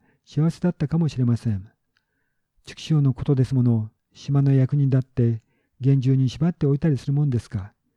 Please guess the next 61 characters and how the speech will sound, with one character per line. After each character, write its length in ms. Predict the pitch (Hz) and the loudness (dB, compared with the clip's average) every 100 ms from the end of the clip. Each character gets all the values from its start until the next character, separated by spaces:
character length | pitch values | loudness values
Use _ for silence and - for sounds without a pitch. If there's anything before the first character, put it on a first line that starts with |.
| _ _ _ _ - | _ _ _ _ -4
ど 120 | 139 | 0
こ 120 | 147 | 2
へ 80 | 131 | 2
か 240 | 139 123 | 4 2
お 60 | 131 | 2
っ 20 | |
ぱ 140 | - 160 | -2 0
な 120 | 190 | 0
し 60 | - | -2
て 100 | 143 | -4
し 120 | 135 | 0
ま 80 | 135 | 2
い 40 | |
ま 100 | 131 | 2
す 160 | - 120 | 0 -4
よ。 220 | 98 107 _ _ _ _ _ _ _ _ _ _ | -6 -10 _ _ _ _ _ _ _ _ _ _
猿 280 | - 147 143 | -6 -2 0
の 200 | 131 123 | 2 2
遠 140 | 127 | 0
島、 400 | 120 123 113 117 - _ _ _ _ _ - | 0 0 0 -2 -10 _ _ _ _ _ -6
こ 140 | 143 | 0
ん 40 | |
な 100 | 139 | 2
珍 280 | 139 131 143 | 2 4 2
し 100 | - | 0
い 60 | 147 | 0
話 360 | 120 139 - | 0 0 0
を 80 | 127 | -2
聞 80 | - | 0
か 80 | 135 | -2
さ 140 | 131 | 0
れ 80 | 123 | -2
て、 320 | - 117 113 - _ _ _ _ - | 0 0 -2 -6 _ _ _ _ -6
私 300 | 135 135 143 | -2 0 0
は 80 | 131 | 0
今 120 | 147 131 | 0 2
日 40 | |
も 300 | 127 120 117 _ - | 2 0 -2 _ -6
わ 140 | 131 | -2
ざ 120 | 135 | 2
わ 80 | 139 | 2
ざ 140 | 123 123 | 2 0
訪 140 | 135 147 | 0 0
ね 80 | 185 | 0
て 120 | 147 | -2
き 80 | - | -2
た 120 | 131 | -4
甲 120 | 135 | 0
斐 100 | 139 | 0
が 80 | 135 | 0
あ 40 | |
っ 20 | 131 | 0
た 160 | 127 | -4
と 120 | 156 | -2
思 180 | 143 117 | -2 -2
っ 20 | |
た。 340 | - - 87 - _ _ _ _ _ _ _ _ _ _ _ | -4 -8 -12 -14 _ _ _ _ _ _ _ _ _ _ _
章 360 | - - 143 127 | -20 -6 0 2
終 260 | 113 110 | 2 2
わ 100 | 113 | 2
り。 280 | 101 98 113 | 2 -2 -8